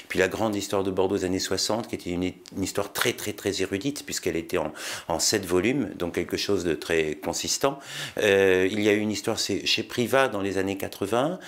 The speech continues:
et puis, euh, justement chez Mola, l'histoire des Bordelais, euh,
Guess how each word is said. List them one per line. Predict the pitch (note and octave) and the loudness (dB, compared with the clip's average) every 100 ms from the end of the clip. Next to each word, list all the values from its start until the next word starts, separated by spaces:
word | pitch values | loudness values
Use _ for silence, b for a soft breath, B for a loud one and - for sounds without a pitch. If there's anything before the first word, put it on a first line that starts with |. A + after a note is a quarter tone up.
| B B | B B
et | G#2 G2 | -2 -2
puis, | - C3 D3+ D#3 - | 0 0 2 2 4
euh, | F#2+ F#2 | 4 4
justement | F2+ - G#2+ G#2+ | 0 -2 0 0
chez | G#2 G#2 | 0 0
Mola, | G2+ G#2 A#2+ | 4 4 4
l'histoire | C3 F#2+ G#2+ G2+ | 2 -2 0 0
des | F#2+ | 2
Bordelais, | F#2+ E2+ E2 F#2+ B2+ - - | 2 2 2 2 2 0 -2
euh, | F#2 F#2 | 0 2